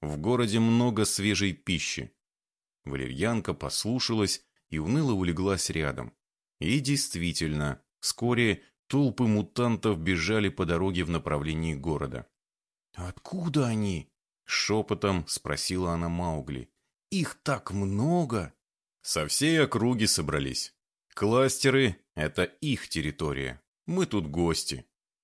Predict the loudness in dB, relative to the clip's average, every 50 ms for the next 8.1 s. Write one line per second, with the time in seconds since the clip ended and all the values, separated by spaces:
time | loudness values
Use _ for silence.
0 | _ _ _ _ _ _ -10 -10 -10 -8 -4 -2 -2 0 0 -2 -2 -2 -2 -2
1 | -2 -2 -2 -2 -4 -4 -2 -2 0 0 0 2 2 0 0 -2 -4 -10 -20 -20
2 | -18 -12 -6 -2 -2 0 0 -2 -2 -2 -2 0 0 -2 -2 -4 -4 -4 -4 -4
3 | -2 -2 0 0 0 -2 -2 -2 -2 -2 -2 -4 -4 -6 -10 -16 _ _ _ _
4 | _ -10 -8 -6 -4 -2 0 2 2 2 0 0 -2 0 0 0 -2 -4 -6 _
5 | _ _ _ -8 -8 -6 -6 -6 -6 -4 -4 -2 -2 -2 -4 -4 -4 -4 -4 -6
6 | -6 -8 -8 -10 -12 _ _ _ _ _ _ -6 -6 -4 -2 -2 -4 -4 -6 -8
7 | _ _ _ -8 -4 -2 0 2 2 2 0 -2 -2 -2 -2 -4 -2 -2 -4 -4
8 | -6 -8